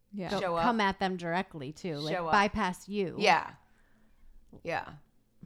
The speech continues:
Speaker 3: So I
Speaker 2: Hmm.
Speaker 3: was like, "Listen,
Speaker 2: But
Speaker 3: you
Speaker 2: yeah, you
Speaker 3: kids
Speaker 2: gotta,
Speaker 3: are"
Speaker 2: you just let them do.
Speaker 3: Yeah,
Speaker 2: Yeah.
Speaker 3: I'm like, "You
Speaker 2: Mm-hmm.
Speaker 3: guys are old enough. You can make your own decisions. If you don't feel comfortable talking to these people,
Speaker 2: You don't have to.
Speaker 3: absolutely don't.
Speaker 2: Mm-hmm.
Speaker 3: If you're curious and you
Speaker 2: Mm-hmm.
Speaker 3: wanna find out by yourself,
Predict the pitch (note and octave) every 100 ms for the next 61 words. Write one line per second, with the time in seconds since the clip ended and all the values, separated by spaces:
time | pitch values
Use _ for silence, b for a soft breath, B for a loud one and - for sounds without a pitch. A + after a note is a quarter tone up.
0 | - - F#3 F3+ F#3 F#3 C#4 D4+ F3+ F3
1 | E3 b b b C4+ B3 C#4 B3+ C4 D#4+
2 | C4 G#3 B3+ C4+ B3 B3 - G3+ G3 G#3
3 | G#3+ G3 G3+ A3 B3 F#3 - F3 F3+ G3
4 | G3 G3+ G#3 G#3 F#3+ F#3+ G3 F#3+ G3 F3+
5 | F3 F3 F3+ F3 F3 F3 F3 F3 F3 D#3+
6 | D#3 F3 - - D#3 D#3+ D3+ D#3+ D3+ E3+
7 | - - F3 E3+ E3 D#3+ E3 D#3+ D#3 D3+
8 | D#3+ D#3+ D3+ D3 D#3 E3 E3+ E3+ b b
9 | F#3 F#3+ D#3+ A#3 - D#3 E3 E3 D#3+ D#3+
10 | G3 - E3+ F3 F3 F3 E3+ - E3+ D#3+
11 | - - E3+ E3+ F3+ G#3 A#3+ - F3 E3+
12 | E3+ E3 E3 E3 D#3+ D#3+ D#3+ D3+ - D#3
13 | D3+ C#3+ E3 F3+